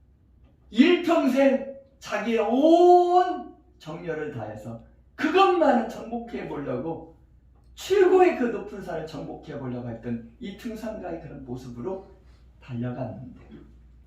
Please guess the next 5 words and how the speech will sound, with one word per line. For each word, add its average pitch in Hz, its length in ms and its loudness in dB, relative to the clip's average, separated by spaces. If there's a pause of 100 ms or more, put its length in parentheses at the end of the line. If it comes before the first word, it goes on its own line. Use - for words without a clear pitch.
(760)
한계점이에요. 220 800 -14 (2500)
사실 220 360 -6
여기서 151 720 -4
교만이란 160 840 -2
단어, 117 420 -8